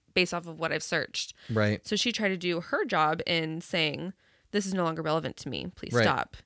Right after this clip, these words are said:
Speaker 2: Right.
Speaker 1: And they just kept showing up in different places.
Speaker 2: <sighs> Which
Speaker 1: Must be heartbreaking.
Speaker 2: You know, it's interesting. We don't, as a culture, i-, talking about, um, miscarriage and stillbirth, it's like, it's so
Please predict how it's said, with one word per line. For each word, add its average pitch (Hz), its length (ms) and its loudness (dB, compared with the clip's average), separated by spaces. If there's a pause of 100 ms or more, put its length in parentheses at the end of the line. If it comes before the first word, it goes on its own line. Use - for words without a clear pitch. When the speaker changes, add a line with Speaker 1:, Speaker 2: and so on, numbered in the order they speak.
(120)
Speaker 2:
Right. 113 240 4
Speaker 1:
And 175 100 -2
they 170 60 -2
just 160 220 -6
kept - 480 -8 (400)
showing 160 360 -2
up 147 140 -4
in 151 60 -2
different - 260 -8
places. 240 580 0
Speaker 2:
<sighs> 82 640 -6
Which 107 340 -2
Speaker 1:
Must 403 200 -6
be 294 100 0
heartbreaking. 190 800 -4 (200)
Speaker 2:
You 156 100 4
know, 160 100 8
it's 143 100 2
interesting. 135 440 2
We 131 100 6
don't, 151 280 2 (440)
as 139 160 4
a 120 40 -8
culture, 127 720 2 (1200)
i-, 120 340 0
talking 143 420 2
about, 101 420 2 (140)
um, 95 520 -2
miscarriage 110 880 4 (200)
and 101 600 -2
stillbirth, 117 760 2
it's - 140 -6
like, 117 140 0 (140)
it's - 320 -4
so 139 540 6